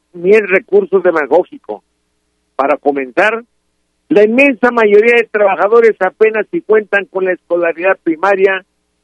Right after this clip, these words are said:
y secundaria, y esa inmensa mayoría apenas si tiene para mal comer. El Código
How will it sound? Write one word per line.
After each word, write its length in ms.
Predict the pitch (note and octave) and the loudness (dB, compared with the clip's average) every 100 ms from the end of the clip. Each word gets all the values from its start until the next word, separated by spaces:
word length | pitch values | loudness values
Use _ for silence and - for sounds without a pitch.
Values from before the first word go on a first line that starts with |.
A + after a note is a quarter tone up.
| _ | _
y 140 | C#3 C#3+ | -8 -4
secundaria, 840 | F#3+ G#3 G3+ F#3 A3 G3+ C#3+ - _ _ _ _ _ _ | 0 0 0 0 0 0 -2 -6 _ _ _ _ _ _
y 80 | G3 | 2
esa 240 | A3 A3 | 2 2
inmensa 400 | G#3+ A3 A3+ G#3 | 2 2 0 0
mayoría 680 | G#3 G3 F3 E3+ G#3+ A#3 A3+ _ _ | -2 0 2 2 2 0 0 _ _
apenas 520 | C3+ - G3+ G#3+ G#3+ G3 | -6 -2 0 2 0 -4
si 80 | D#3 | -8
tiene 360 | - G3 G3 | -2 0 0
para 260 | - E3 D3+ | 0 0 0
mal 240 | D3 D3 | -2 -6
comer. 400 | - D3+ D3+ C3+ _ _ _ _ _ _ _ _ _ _ _ _ _ _ _ D#3+ | -4 -4 -2 -2 _ _ _ _ _ _ _ _ _ _ _ _ _ _ _ 0
El 160 | F3+ | 0
Código 400 | - D4 D4 B3 | 2 0 0 0